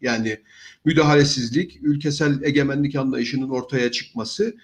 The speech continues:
e, işte teritoriyallik dediğimiz şey ve egemen eşitlik. Bu ortaya çıktı diyorlar. Ama bunu sağlayan şey Westfalia'nın öncesinde ve sonrasında yaşananlar değildir de endüstri devrimidir diyorlar. Yani biraz, biraz Westfalia hikayesine bir eleştiri söz konusu. E, bu yayılma,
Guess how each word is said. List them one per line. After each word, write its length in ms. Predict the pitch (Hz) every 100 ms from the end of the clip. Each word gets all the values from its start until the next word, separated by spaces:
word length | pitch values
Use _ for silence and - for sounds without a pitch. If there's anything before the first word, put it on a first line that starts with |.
| - - -
e, 500 | 123 123 123 123 123
işte 220 | 120 120
teritoriyallik 760 | 143 131 135 127 127 123 123 127
dediğimiz 380 | 120 113 113
şey 200 | - 202
ve 80 | 196
egemen 300 | 160 165 165
eşitlik. 520 | - - - 113 -
Bu 100 | 165
ortaya 340 | 156 151 175 180
çıktı 380 | - - 185 143
diyorlar. 400 | 120 135 220 -
Ama 240 | 175 190
bunu 140 | 175 185
sağlayan 400 | 175 160 175 175
şey 200 | 175 175
Westfalia'nın 640 | 151 147 - 160 165 160
öncesinde 440 | 160 156 147 165 156
ve 40 |
sonrasında 380 | 151 156 151 160
yaşananlar 480 | 151 165 165 170 170
değildir 340 | 190 196 208
de 60 | 170
endüstri 400 | 175 175 185 156
devrimidir 520 | 135 117 - 104 -
diyorlar. 420 | 107 - - - _ _ -
Yani 260 | 117 156 147 _ - - - _
biraz, 200 | - 135
biraz 160 | 151 151
Westfalia 480 | 160 160 180 180
hikayesine 760 | 151 - 135 113 110 107 104 - _ _ 123
bir 100 | 113
eleştiri 320 | 110 - 110
söz 220 | 104 -
konusu. 320 | - 143 - _ _ - - - - -
E, 400 | 135 147 135 139
bu 120 | 180
yayılma, 640 | 151 160 185 196 247 311